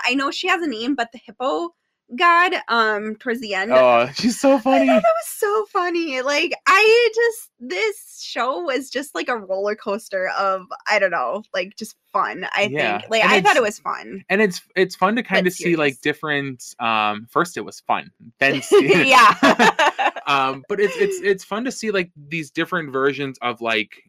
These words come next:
Speaker 2: godlike entities in, 'cause you get, like, a lot of, like, the North, North myso-, Norse mythology
Speaker 1: Mm-hmm.
Speaker 2: with, like, Thor and Odin and Loki and all them, and then, um, you see a little bit of a different type of
Speaker 1: Y-, yeah,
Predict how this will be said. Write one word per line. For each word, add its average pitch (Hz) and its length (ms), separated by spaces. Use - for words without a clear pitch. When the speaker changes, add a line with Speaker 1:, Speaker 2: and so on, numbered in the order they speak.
Speaker 2:
godlike 120 600
entities 107 920
in, 113 320
'cause 131 140
you 156 100
get, 151 200
like, 143 260
a 117 60
lot 117 180
of, 117 60
like, 117 140
the 117 60
North, 113 560
North 135 380
myso-, 113 300
Norse 117 800
mythology 117 920
Speaker 1:
Mm-hmm. 226 280
Speaker 2:
with, 131 160
like, 120 220
Thor 117 480
and 113 100
Odin 110 420
and 107 160
Loki 113 320
and 107 80
all 104 120
them, 107 200
and 117 140
then, 107 280
um, 101 340
you 120 80
see 143 200
a 135 60
little 135 200
bit 123 240
of 117 140
a 120 60
different 170 460
type 110 460
of 104 500
Speaker 1:
Y-, - 60
yeah, 269 360